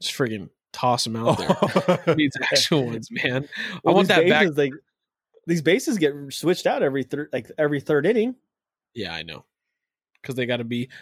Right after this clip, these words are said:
Speaker 1: they gotta be clean and shiny and keep the M L B logo there. But think about how cool that would be, sliding into a bag and just like,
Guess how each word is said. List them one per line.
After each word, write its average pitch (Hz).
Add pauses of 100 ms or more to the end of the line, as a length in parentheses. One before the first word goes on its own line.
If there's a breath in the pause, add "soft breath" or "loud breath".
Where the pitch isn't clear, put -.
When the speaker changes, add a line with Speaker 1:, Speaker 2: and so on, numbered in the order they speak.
Speaker 1:
they 160
gotta 156
be 156
clean 156
and 135
shiny 127
and 107
keep 123
the 110
M 131
L 123
B 123
logo 113
there. 101 (600 soft breath)
But 139
think 202
about 196
how 175
cool 180
that 147
would 127
be, 127
sliding 135
into 131
a 113
bag 117
and 113
just 117
like, 110